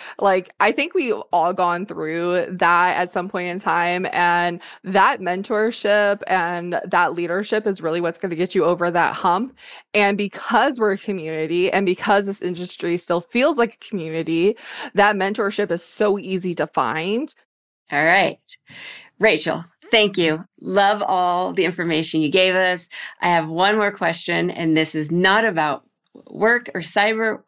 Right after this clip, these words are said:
Speaker 2: What does Rachel love outside of cybersecurity? What is something that you're, another passion of yours?
Speaker 1: Right now, I really love reading Y A fantasy books.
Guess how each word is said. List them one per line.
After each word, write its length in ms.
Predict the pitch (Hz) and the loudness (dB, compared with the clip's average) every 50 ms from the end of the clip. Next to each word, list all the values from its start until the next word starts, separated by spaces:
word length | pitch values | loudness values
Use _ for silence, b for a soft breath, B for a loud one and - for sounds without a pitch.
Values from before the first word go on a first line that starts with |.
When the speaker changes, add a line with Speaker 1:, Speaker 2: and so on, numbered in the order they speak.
| B B | B B
Speaker 2:
What 200 | B - 202 247 | B 0 2 2
does 180 | 285 311 285 - | 2 2 0 2
Rachel 440 | 214 220 220 220 - 226 208 196 185 | 2 2 2 2 0 -2 -2 -2 0
love 420 | 165 170 160 165 175 208 233 247 - B B B B B - | 2 2 4 4 2 0 -2 -6 -10 B B B B B 2
outside 440 | 202 220 214 - - 214 185 175 | 2 2 2 2 0 0 0 2
of 80 | 160 160 | 0 -2
cybersecurity? 800 | 151 - 165 160 135 139 - - 160 - 160 151 147 139 127 139 | -2 -2 -2 -2 -2 -2 -4 -6 -6 -4 -2 -2 -2 0 -2 -2
What 140 | 151 185 220 | 0 0 2
is 160 | 220 220 214 | 2 0 0
something 380 | - - 185 185 190 185 180 165 | 0 0 0 2 2 2 2 2
that 180 | 160 156 147 - | 2 0 0 -2
you're, 220 | - 160 - _ _ - | -4 -6 -6 _ _ 2
another 360 | 240 247 247 233 220 208 190 | 4 4 4 4 2 0 0
passion 440 | 196 185 170 156 156 - - 156 156 | 0 0 0 0 0 -2 -4 -4 -4
of 100 | 147 151 | -2 -2
yours? 480 | 156 143 131 - - 151 - - - _ b b b b b b b b b b b b b b _ _ _ _ _ | -2 -2 -2 -4 -4 -6 -8 -10 -14 _ b b b b b b b b b b b b b b _ _ _ _ _
Speaker 1:
Right 300 | 208 208 214 240 302 320 | -2 0 0 0 -2 -2
now, 560 | 233 220 190 190 196 202 202 202 202 185 - - | 0 2 2 4 4 4 4 4 2 0 0 -2
I 580 | - 190 190 180 180 185 190 196 196 190 185 - | -2 0 0 0 0 -2 -2 -2 -2 -2 -4 -4
really 720 | - 196 190 196 190 185 185 180 185 180 185 185 185 180 170 | -6 -8 -6 -4 -4 -2 -2 -2 -2 0 0 2 2 2 0
love 920 | - - 175 185 180 170 156 156 156 160 160 156 160 156 165 170 175 - - - | 0 0 0 2 4 4 4 4 4 2 2 0 0 -2 -4 -4 -8 -8 -8 -8
reading 800 | 180 175 165 156 160 160 160 160 156 151 151 156 151 156 156 139 - - - _ _ _ _ _ | -8 -8 -6 -6 -6 -6 -6 -6 -8 -6 -6 -8 -8 -8 -8 -8 -10 -10 -14 _ _ _ _ _
Y 600 | 185 175 180 175 185 190 190 190 196 190 196 - - | 0 2 4 4 4 4 2 2 0 0 -2 -2 -2
A 380 | - 165 160 160 - - 156 | -2 -2 -2 -2 -2 -2 -4
fantasy 500 | 180 - - 151 - 80 104 - - - | -4 -4 -4 -4 -2 -4 -6 -8 -8 -2
books. 640 | - - - 196 - - _ - - - - - - | 2 4 4 4 2 0 _ -18 -18 -18 -18 -20 -20